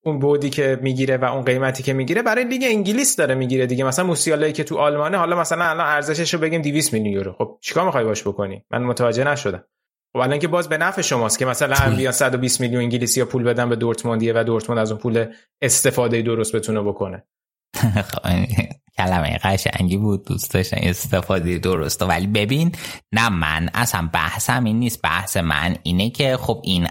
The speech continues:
Speaker 2: عدده روی ترانسفری که در نهایت انجام می‌شه ناخودآگاه خیلی تأثیر گذاره. خب یعنی من، من بحثم اینه، فرض کن که مثلاً جمال و،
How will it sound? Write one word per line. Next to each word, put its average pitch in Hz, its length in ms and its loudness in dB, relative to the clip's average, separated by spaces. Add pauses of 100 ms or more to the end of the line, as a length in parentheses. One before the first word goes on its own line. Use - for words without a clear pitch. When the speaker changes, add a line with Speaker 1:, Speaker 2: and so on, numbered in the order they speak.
Speaker 2:
عدده 110 1000 0
روی 90 420 0
ترانسفری 101 960 -2
که 87 440 -2 (360)
در 95 220 0
نهایت 85 580 0
انجام 90 500 2
می‌شه 87 260 0
ناخودآگاه 110 800 0
خیلی 147 320 -2
تأثیر 76 480 -2
گذاره. 53 540 -4 (500)
خب 98 200 0
یعنی 113 400 0
من، 113 260 0
من 156 220 0
بحثم 156 420 0
اینه، 98 140 -2
فرض 107 380 -2
کن 123 180 -2
که 123 120 -2
مثلاً 95 440 -2
جمال 92 580 0
و، 127 60 2